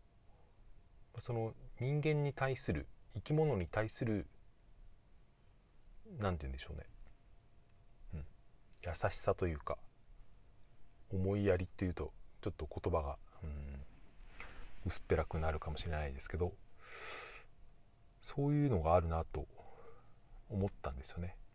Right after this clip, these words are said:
このツイートを見てですね、ちょっと思い出したことがありまして、つい昨日の夜の出来事なんですけど、うちの妻がですね、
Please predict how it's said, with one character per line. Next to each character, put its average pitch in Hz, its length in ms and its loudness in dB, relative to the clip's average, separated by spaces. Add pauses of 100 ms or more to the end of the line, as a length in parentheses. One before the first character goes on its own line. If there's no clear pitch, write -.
(1600)
こ 160 100 2
の 160 260 6 (300)
ツ - 160 0
イ 147 40 4
ー - 20 2
ト - 120 4
を 143 40 8
見 147 120 4
て 87 100 6
で - 80 2
す - 100 -10
ね、 80 60 -4
ち - 100 -4
ょ - 20 -2
っ - 40 -6
と 85 120 4
思 95 200 6
い 110 40 4
出 107 100 10
し - 40 4
た - 100 0
こ - 80 -2
と 71 100 -4
が 67 140 -4 (580)
あ 95 80 -2
り 80 60 0
ま 76 140 -2
し - 80 -10
て、 - 200 -6 (1040)
つ - 140 0
い 101 80 0
昨 - 60 -8
日 123 80 4
の 117 420 4 (320)
夜 127 180 6
の 78 140 2
出 78 100 0
来 - 80 -16
事 80 220 0
な 76 100 -2
ん 69 60 -4
で 65 100 -10
す - 80 -8
け - 60 -2
ど、 80 160 -2 (1400)
う 110 40 -6
ち 151 100 -2
の 151 120 4
妻 - 260 6
が 80 80 6
で 69 100 -2
す - 80 -10
ね、 - 160 -6